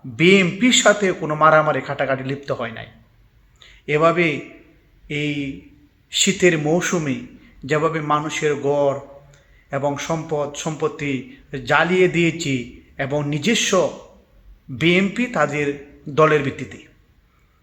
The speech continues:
কেন রে ভাই আজ এরকমটা হবে? রাজা পরিবর্তন হয়েছে, আপনারা দেশকে সুন্দর করুন।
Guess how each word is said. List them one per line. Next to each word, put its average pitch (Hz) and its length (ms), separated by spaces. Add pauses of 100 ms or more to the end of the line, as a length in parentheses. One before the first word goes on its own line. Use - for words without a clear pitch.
(140)
কেন 160 180
রে 143 140
ভাই 139 260 (360)
আজ 135 280
এরকমটা 139 460
হবে? 135 320 (1600)
রাজা 156 300
পরিবর্তন 160 580
হয়েছে, 151 680 (640)
আপনারা 151 400
দেশকে 147 420
সুন্দর 165 400
করুন। 120 360